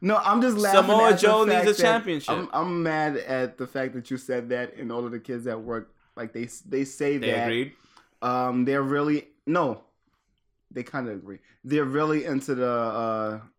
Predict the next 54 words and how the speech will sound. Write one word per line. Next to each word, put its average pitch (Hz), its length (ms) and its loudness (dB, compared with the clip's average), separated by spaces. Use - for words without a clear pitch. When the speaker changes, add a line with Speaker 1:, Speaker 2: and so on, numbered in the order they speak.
Speaker 1:
Kendrick 127 260 -6
Lamar 120 300 -4
song, 104 560 -10
um, 107 720 -8
Humble. 110 420 -8
So 139 160 -2
they 135 60 0
Speaker 2:
Be 135 60 0
Speaker 1:
say, 180 80 4
Speaker 2:
humble, 165 1040 -2
bitch. 156 120 2
Speaker 1:
"Sit 185 220 0
down, 170 340 2
hoe." 139 720 -2
Speaker 2:
Sit - 260 -18
down, 143 220 -4
hoe. 135 320 -4
<laughs> 165 100 -4
Yeah, 143 220 0
Speaker 1:
Yeah, 170 60 4
Speaker 2:
I 151 40 2
Speaker 1:
so - 60 -4
Speaker 2:
get 170 60 2
it, - 100 4
Speaker 1:
they 175 60 4
Speaker 2:
I - 20 2
get - 100 -2
Speaker 1:
say 180 160 2
Speaker 2:
it. - 40 2
Speaker 1:
that 156 200 2
without 131 300 0
saying 120 340 -2
bitch 120 160 -6
and 107 160 -6
hoe. 104 80 -8
Speaker 2:
Mm-hmm. 156 160 -8
Speaker 1:
And 127 180 0
that's 123 220 -4
one 123 260 -2
of 120 60 -4
the 117 100 -2
most 113 340 -2
hilarious 113 540 -4
things 113 300 -8
that 113 80 -8
I 113 80 -14
can 117 180 -12
laugh 113 300 -10
at 113 220 -16
that 107 120 -14
they 113 80 -12
don't 107 160 -16
curse 107 240 -16
at. 98 140 -20